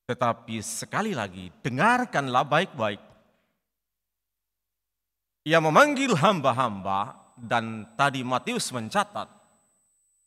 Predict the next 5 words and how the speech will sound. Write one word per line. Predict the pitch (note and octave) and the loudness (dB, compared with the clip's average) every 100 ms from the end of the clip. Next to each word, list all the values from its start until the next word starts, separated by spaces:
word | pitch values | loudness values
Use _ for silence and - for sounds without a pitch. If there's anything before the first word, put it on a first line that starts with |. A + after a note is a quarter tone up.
| _ | _
mempercayakan | A2+ G3+ E4 D#4+ D4+ C#4+ B3+ A3 A3 - F#3 D4+ D4+ C4+ A#3 E3+ | 6 8 8 6 0 0 4 4 4 6 8 8 8 4 2 2
harta. | - A3 - - B3 - - _ _ _ _ _ _ _ _ _ _ _ _ _ _ _ - | 6 6 4 0 0 -2 -20 _ _ _ _ _ _ _ _ _ _ _ _ _ _ _ -20
Sekali | - A#2 G#2 | -12 -10 -8
lagi, | G#2 G#2+ G2 A#2 C3 D#3+ F3 _ _ _ _ _ - | -8 -10 -10 -12 -12 -14 -16 _ _ _ _ _ -10
mempercayakan | G#2+ E3 G3 F3 D#3+ C#3+ C3+ A#2+ - D3 F#3+ C#3 | 2 4 4 2 -2 -2 -2 -4 -4 -4 -4 -6